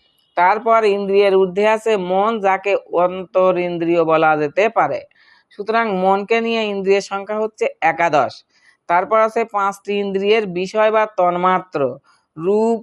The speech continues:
রস, গন্ধ, শব্দ ও স্পর্শ। এই চব্বিশটি তত্ত্বকে সমষ্টিগতভাবে বলা হয় কর্মক্ষেত্র। কেউ যদি এই চব্বিশটি বিষয়ের বিশদ বিশ্লেষণ করেন, তাহলে তিনি কর্মক্ষেত্র সম্বন্ধে খুব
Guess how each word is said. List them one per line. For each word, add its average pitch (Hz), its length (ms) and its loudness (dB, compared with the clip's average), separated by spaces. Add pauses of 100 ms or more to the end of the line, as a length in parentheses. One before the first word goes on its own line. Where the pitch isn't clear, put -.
(100)
রস, 196 380 4 (100)
গন্ধ, 180 360 0 (120)
শব্দ 196 340 -2 (300)
ও 175 80 2 (200)
স্পর্শ। 135 460 -4 (560)
এই 220 220 4
চব্বিশটি 233 480 -2
তত্ত্বকে 220 560 -2
সমষ্টিগতভাবে 208 1700 -4
বলা 180 280 4
হয় 196 180 0
কর্মক্ষেত্র। 156 680 -2 (520)
কেউ 208 220 4
যদি 262 280 4
এই 247 140 4
চব্বিশটি 202 560 -2
বিষয়ের 208 420 0
বিশদ 190 380 -2
বিশ্লেষণ 226 580 -6
করেন, 170 280 0 (580)
তাহলে 208 340 0
তিনি 220 300 -4
কর্মক্ষেত্র 190 680 -2
সম্বন্ধে 214 440 -4 (100)
খুব 277 200 -8